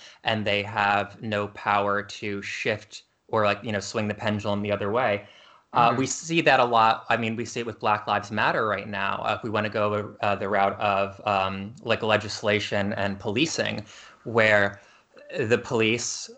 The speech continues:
Speaker 1: their function is not to protect the people. Uh, their function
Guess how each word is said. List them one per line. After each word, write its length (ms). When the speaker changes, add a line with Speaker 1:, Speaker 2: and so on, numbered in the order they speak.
Speaker 1:
their 320
function 880
is 220
not 440
to 80
protect 460
the 80
people. 640
Uh, 200
their 160
function 420